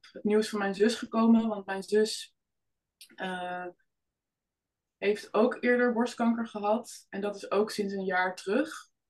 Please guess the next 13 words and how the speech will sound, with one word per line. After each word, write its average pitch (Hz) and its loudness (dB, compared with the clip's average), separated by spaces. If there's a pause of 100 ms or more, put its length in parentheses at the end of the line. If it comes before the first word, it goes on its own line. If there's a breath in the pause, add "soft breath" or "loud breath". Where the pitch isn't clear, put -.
(540)
En - -6
ook 214 4
met 202 0
het 190 -6
bericht 196 -2
dat 196 -6
ze 190 -12
niet 185 -8
meer 180 -6
beter 175 4
kan 170 -6
worden. 175 -6 (680)
Ehm, 180 -8